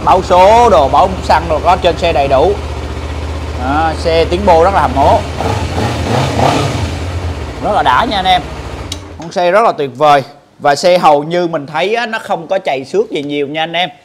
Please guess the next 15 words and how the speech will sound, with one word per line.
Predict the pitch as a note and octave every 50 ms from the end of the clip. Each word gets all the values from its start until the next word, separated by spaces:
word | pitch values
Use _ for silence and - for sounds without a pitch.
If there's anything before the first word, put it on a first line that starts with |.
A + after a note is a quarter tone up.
| _ _ _ _ _ _ -
Đó. | A#2+ B2+ C#3+ D#3 F3 F#3+ - - _ _ _ _ _ _ _ _ _ _ _
Chữ | B2 C3+ D#3+
C | D#3+ - - F3 E3 D#3+
B | D#3+
R | D#3+ D#3+ C#3+ C#3+ C#3 C3 C3 B2+ B2
nhìn | C3 B2+ B2
cũng | C3 D3 D#3+
rất | G3 G3+ E3+
là | D3+ C3+
đẹp. | B2+ B2 B2 B2 - _ _ _ _ _ _ -
Có | D#3 F3
chống | F#3 - F3+ F3 G3+ F#3
đổ | C#3+ A#2 A#2 B2+ D3+ F3+ F#3+
nè | D3
ha. | - E3 D#3 D#3+ D#3+